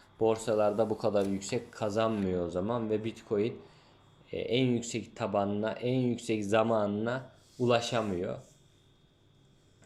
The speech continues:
Blockchain tabanı riskli bir tabandır. Tekrar söylüyorum. Gördüğünüz gibi Terra Classic gibi bir örnek var karşınızda. Attığınız para sıfıra düşe-, düşebilir. Attığınız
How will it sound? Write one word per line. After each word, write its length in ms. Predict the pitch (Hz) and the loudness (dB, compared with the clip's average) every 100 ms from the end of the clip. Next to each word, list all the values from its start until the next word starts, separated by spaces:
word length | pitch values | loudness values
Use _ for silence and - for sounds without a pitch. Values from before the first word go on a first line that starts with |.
| _ _ - - | _ _ -20 -4
Blockchain 580 | 120 131 131 - 120 117 | 2 2 2 0 0 0
tabanı 440 | 117 113 120 117 | -2 0 0 0
riskli 380 | 107 - 131 110 | -2 -6 -4 -4
bir 100 | - | -2
tabandır. 520 | 107 98 92 92 104 - | -2 0 -2 -4 -6 -4
Tekrar 380 | 107 101 107 101 | -4 0 -2 -2
söylüyorum. 680 | - 92 85 90 107 104 - - 110 | -2 -4 -2 -2 -4 -6 -14 -20 -2
Gördüğünüz 540 | 113 107 107 113 104 104 | 2 2 2 -2 -2 -2
gibi 180 | 107 | -4
Terra 380 | - 107 107 104 | -2 0 0 0
Classic 340 | 104 101 104 - | -2 -2 -4 -6
gibi 260 | 107 101 104 | -4 -2 2
bir 40 | |
örnek 420 | 101 104 107 - | 2 2 -2 0
var 220 | 98 95 | 0 0
karşınızda. 640 | 85 85 - 90 87 87 107 - - - - | -2 -6 -6 -8 -6 -6 -8 -12 -20 -20 -8
Attığınız 640 | 113 113 - 117 113 110 - | -4 -4 0 2 2 -2 -2
para 240 | 110 107 | 0 0
sıfıra 440 | - - 110 107 | -4 -4 -2 0
düşe-, 480 | 104 - 104 98 - | -2 -2 0 0 -4
düşebilir. 580 | 107 - 101 92 95 95 | -6 -2 -2 -2 -2 -2
Attığınız 480 | 98 - 107 107 | -4 -6 -6 -6